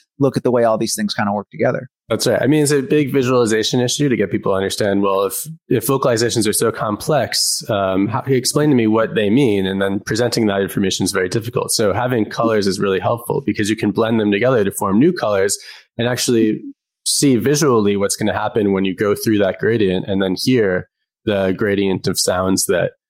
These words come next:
Speaker 2: we actually produce.
Speaker 1: Yeah. I, uh, you talk about how important, uh, having the visual element is.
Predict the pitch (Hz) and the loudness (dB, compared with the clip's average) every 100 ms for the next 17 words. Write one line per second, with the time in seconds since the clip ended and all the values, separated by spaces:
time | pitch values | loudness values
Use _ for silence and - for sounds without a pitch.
0 | _ 113 98 92 - 95 - - 117 - | _ 0 0 0 -2 -2 -2 -2 -2 -2
1 | - - _ _ - 131 104 - 233 226 | -6 -8 _ _ -2 0 -2 -2 -2 -2
2 | - - - - - 180 - _ - 196 | -4 -4 -4 -4 -4 -4 -4 _ 0 2
3 | 170 202 196 175 156 151 131 147 165 151 | 4 2 2 2 2 2 0 0 0 0
4 | 139 117 139 127 120 113 110 135 139 123 | -6 -4 -2 0 0 -2 -2 0 2 2
5 | 135 127 131 127 123 120 156 170 | 2 2 2 4 4 4 4 2